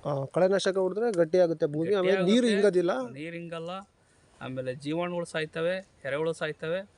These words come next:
Speaker 2: totally danger.
Speaker 1: Totally danger. ಅದಕ್ಕೋಸ್ಕರ ನೀವು ಆರು ವರ್ಷ ಆಯ್ತಲ್ವಾ ನೀವು?
Speaker 2: ಆರು ವರ್ಷ ಆಯ್ತು.
Speaker 1: ಆ, ಸರ್, ಇದು ಈಗ ಏನು ಅಂದ್ರೆ, ನೀವು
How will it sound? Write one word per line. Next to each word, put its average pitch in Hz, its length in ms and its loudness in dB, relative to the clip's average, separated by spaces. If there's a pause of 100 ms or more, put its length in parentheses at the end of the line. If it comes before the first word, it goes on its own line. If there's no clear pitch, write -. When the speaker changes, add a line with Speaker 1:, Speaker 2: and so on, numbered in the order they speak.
(140)
Speaker 2:
totally 214 360 -2
danger. 170 360 -2 (360)
Speaker 1:
Totally 180 340 2
danger. 165 300 0
ಅದಕ್ಕೋಸ್ಕರ 180 560 -2
ನೀವು 208 380 0
ಆರು 170 200 6
ವರ್ಷ 220 160 4
ಆಯ್ತಲ್ವಾ 160 360 0
ನೀವು? 190 320 -8 (220)
Speaker 2:
ಆರು 120 160 -12
ವರ್ಷ - 180 -18
ಆಯ್ತು. - 500 -18 (280)
Speaker 1:
ಆ, 143 320 -6 (180)
ಸರ್, 214 280 6
ಇದು 170 260 2
ಈಗ 175 160 0 (180)
ಏನು 208 260 4
ಅಂದ್ರೆ, 226 200 4
ನೀವು 220 520 0